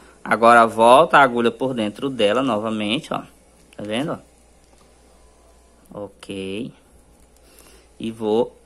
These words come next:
vir pelo outro lado, ó. Como o meu, o primeiro fio saiu aqui desse lado,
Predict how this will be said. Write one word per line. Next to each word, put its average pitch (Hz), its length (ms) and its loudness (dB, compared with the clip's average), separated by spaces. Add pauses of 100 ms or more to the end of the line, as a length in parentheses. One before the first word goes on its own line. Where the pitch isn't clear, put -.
(460)
vir 120 240 -4
pelo 127 220 0
outro 123 340 0
lado, 113 300 2
ó. - 20 -12
Como 139 300 -2
o 156 40 -4
meu, 143 200 -2
o 117 100 -4
primeiro 117 400 -2
fio 110 260 -8
saiu 104 400 -2
aqui 107 200 -8
desse 101 300 -8
lado, 135 380 2